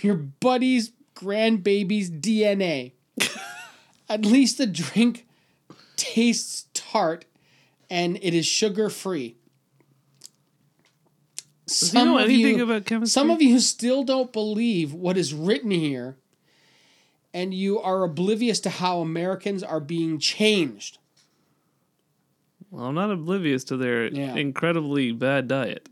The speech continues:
Speaker 1: But the question is, <laughs> who are you having for dinner tonight? <laughs> Holy
Speaker 2: Wow.
Speaker 1: fucking shit.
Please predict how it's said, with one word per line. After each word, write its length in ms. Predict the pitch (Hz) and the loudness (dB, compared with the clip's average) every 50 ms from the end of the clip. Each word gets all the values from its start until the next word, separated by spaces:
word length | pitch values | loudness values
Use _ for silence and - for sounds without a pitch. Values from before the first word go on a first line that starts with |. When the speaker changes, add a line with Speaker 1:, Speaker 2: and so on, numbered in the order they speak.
| _ - | _ -4
Speaker 1:
But 160 | 185 185 185 | -4 -2 -2
the 80 | 196 180 | -2 -4
question 580 | - - - 190 214 220 214 - - 262 262 | -4 -2 0 0 0 0 0 0 0 2 2
is, 460 | 277 277 233 165 151 151 147 - - - _ _ _ _ _ _ _ _ _ _ _ _ _ _ _ _ _ _ _ _ _ _ _ _ _ _ _ _ _ _ _ _ _ _ _ - | 4 2 2 2 0 -2 -4 -6 -8 -10 _ _ _ _ _ _ _ _ _ _ _ _ _ _ _ _ _ _ _ _ _ _ _ _ _ _ _ _ _ _ _ _ _ _ _ -4
<laughs> 100 | 175 - - 262 196 160 - - _ _ _ _ _ _ | -2 2 4 4 4 2 0 -8 _ _ _ _ _ _
who 280 | - - - 240 262 262 | -8 -2 2 4 4 4
are 120 | 240 220 | 4 2
you 240 | 202 196 214 254 240 | 2 2 2 0 0
having 420 | 151 147 175 165 151 151 156 151 139 | 0 0 -2 -2 -2 -2 -4 -4 -4
for 160 | - - 160 | -6 -8 -6
dinner 320 | 143 160 170 156 147 143 | -2 -2 -2 0 -2 -6
tonight? 400 | 139 - - 143 131 - 247 247 | -8 -8 -8 -6 -2 -2 -2 -2
<laughs> 20 | 554 640 719 762 719 740 - 719 762 855 988 - - - - 427 - - - - 370 - - - - - - - - - - _ _ _ _ _ _ _ 247 240 - - _ - - - - - _ _ _ _ _ _ _ _ _ _ _ _ _ - | -2 -4 -6 -4 -4 -4 -4 0 2 2 2 2 2 0 0 0 0 0 -2 -4 -4 -4 -4 -8 -12 -12 -14 -16 -20 -20 -20 _ _ _ _ _ _ _ -20 -20 -20 -20 _ -20 -20 -20 -20 -20 _ _ _ _ _ _ _ _ _ _ _ _ _ -14
Holy 640 | - - - 190 196 208 214 214 214 214 214 208 208 - _ - | -10 -6 -2 0 0 0 0 0 0 -2 -2 -4 -6 -10 _ -20
Speaker 2:
Wow. 680 | - - 123 117 123 135 143 139 139 131 117 107 95 - - | -16 -12 -8 -4 0 0 2 2 2 2 0 -2 -6 -10 -10
Speaker 1:
fucking 640 | - - - 175 175 175 - 175 160 165 156 151 - _ _ _ _ _ _ _ _ _ | -4 0 2 2 2 0 -2 -4 -4 -4 -6 -8 -12 _ _ _ _ _ _ _ _ _
shit. 520 | - - - - - 151 135 117 - - | -10 -6 -6 -4 -4 -4 -6 -6 -8 -14